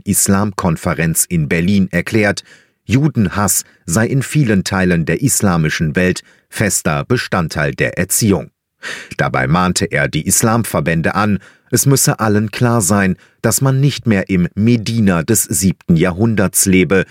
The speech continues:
sondern an der Schwelle zum Jahr zweitausendvierundzwanzig. Wulff hatte während seiner Amtszeit im Jahr zweitausendzehn den Satz geprägt: "Der Islam gehört zu Deutschland." Diese Formulierung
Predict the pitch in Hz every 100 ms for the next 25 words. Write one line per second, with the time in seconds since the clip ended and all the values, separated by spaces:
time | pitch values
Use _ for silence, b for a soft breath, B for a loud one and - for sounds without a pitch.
0 | b b 76 90 98 87 82 - 82 101
1 | 107 113 110 95 78 - 127 120 110 107
2 | - - 107 - 85 71 80 - - 87
3 | 80 87 104 95 95 95 - - _ _
4 | _ B B B 71 85 82 - - 76
5 | 82 76 80 85 80 78 78 - 113 101
6 | - - 90 76 87 78 80 - 101 82
7 | - 87 101 95 - 107 92 87 78 73
8 | 95 - - 87 - 101 98 - B B
9 | B - 110 143 - - 110 92 78 -
10 | 78 80 - - - 107 101 104 - 107
11 | 87 73 - b b b _ - 151 -
12 | - 78 73 82 107 107 87 82